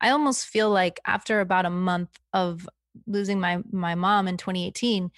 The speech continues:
it was almost like, okay, you know, that life is still going on.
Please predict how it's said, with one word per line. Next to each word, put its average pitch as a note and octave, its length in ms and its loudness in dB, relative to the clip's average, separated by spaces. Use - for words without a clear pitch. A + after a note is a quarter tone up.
it G#3+ 120 2
was G#3+ 180 0
almost A3+ 400 2
like, G3 340 2
okay, G#3 400 0
you G#3 140 2
know, F#3 300 2
that G3+ 180 0
life G#3 260 2
is A#3 100 2
still A3 140 0
going G3+ 240 2
on. F#3+ 320 0